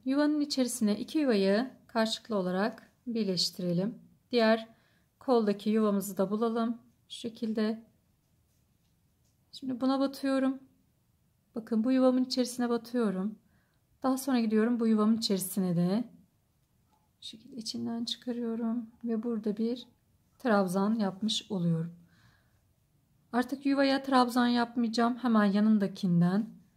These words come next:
devam ediyorum trabzanlarımı yapmaya.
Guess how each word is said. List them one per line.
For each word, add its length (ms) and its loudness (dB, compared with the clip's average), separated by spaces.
devam 400 4
ediyorum 560 0
trabzanlarımı 760 2
yapmaya. 480 -2